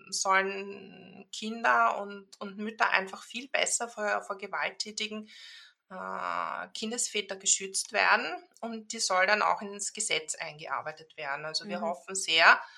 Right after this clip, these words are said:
Speaker 1: äh, dass das kommt. Was auch passieren, unbedingt passieren muss, ist, dass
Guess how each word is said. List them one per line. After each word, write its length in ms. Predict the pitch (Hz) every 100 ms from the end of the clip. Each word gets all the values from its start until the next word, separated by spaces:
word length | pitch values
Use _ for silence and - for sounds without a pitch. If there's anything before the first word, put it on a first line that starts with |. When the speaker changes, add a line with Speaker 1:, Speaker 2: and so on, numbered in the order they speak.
| - - _
Speaker 1:
äh, 800 | 196 185 185 185 180 180 180 180 180
dass 140 | 180
das 180 | 190 -
kommt. 560 | - - 190 285 285 -
Was 240 | 180 180 -
auch 360 | 170 196 -
passieren, 540 | 240 - 214 220 226 208
unbedingt 460 | 220 247 220 202
passieren 420 | 208 - 208 208 214
muss, 360 | 208 214 -
ist, 220 | 202 190
dass 220 | 196 190